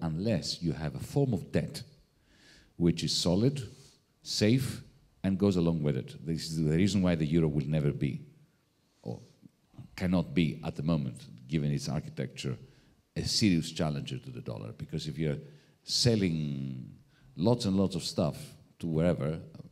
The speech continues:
from Germany, right? Um, where do you put it?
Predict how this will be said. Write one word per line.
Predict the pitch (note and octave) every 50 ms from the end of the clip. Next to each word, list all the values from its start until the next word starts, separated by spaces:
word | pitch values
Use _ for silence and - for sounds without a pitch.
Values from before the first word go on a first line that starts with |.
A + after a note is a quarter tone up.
| - C#2+
from | - D2 D2 D2
Germany, | C#2+ E2+ F#2 F2+ E2 D2 B1+ B1+ C2+ D#2+ G#2 C3+ - - - - - _ -
right? | D2 D#2 F#2+ B2+ B2+ - - - - _ _ _ _ -
Um, | G2 G2 G2 F#2+ F#2+ F#2+ E2+ E2+ - - - _ _ _ _ _ _ - _ _ -
where | - F#2 G#2 A#2
do | A#2+ C#3
you | D3 D3+
put | D3 G3+ F#3+
it? | - - - -